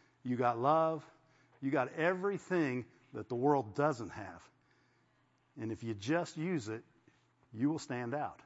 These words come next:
And if we stand out, people will question. And if they question,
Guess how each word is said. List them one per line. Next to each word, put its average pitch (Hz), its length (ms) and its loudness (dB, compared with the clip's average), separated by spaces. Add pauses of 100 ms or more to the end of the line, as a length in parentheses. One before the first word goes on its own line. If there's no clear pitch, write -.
(880)
And 117 100 -2
if 120 140 -4
we 127 100 0
stand 170 400 2
out, 160 320 4 (880)
people 117 300 -4
will 135 100 2
question. - 480 -2 (320)
And 95 80 -10
if 92 80 -12
they 107 140 -4
question, - 560 2